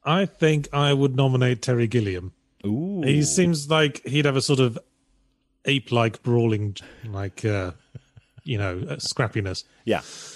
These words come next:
Speaker 2: Okay, I could be that. Like, he's got, he's got, like, tough skin, you know, for all the,
Speaker 1: Yeah.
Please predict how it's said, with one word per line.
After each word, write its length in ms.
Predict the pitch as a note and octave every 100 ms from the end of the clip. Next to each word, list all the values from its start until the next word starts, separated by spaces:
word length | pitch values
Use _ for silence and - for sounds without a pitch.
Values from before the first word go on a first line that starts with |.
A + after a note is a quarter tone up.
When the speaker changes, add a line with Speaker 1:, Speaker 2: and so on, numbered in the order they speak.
| - _ _ _ _ - -
Speaker 2:
Okay, 340 | D3 D#3 A2+ - -
I 100 | B2+
could 100 | D3
be 120 | C3+
that. 140 | A#2 A#2
Like, 160 | B2
he's 160 | C3+ F3
got, 260 | F#3 F3+ - - -
he's 220 | - F#3+
got, 500 | E3+ F#3+ E3+ G2 F2
like, 520 | C3 A#2 G2+ - G2 D#2+
tough 240 | - C#3 -
skin, 640 | - C3 F#2 C#2 C#2+ F2
you 80 | A2+
know, 100 | G2
for 180 | - C3
all 220 | C3 E3
the, 120 | C#3+
Speaker 1:
Yeah. 120 | C3+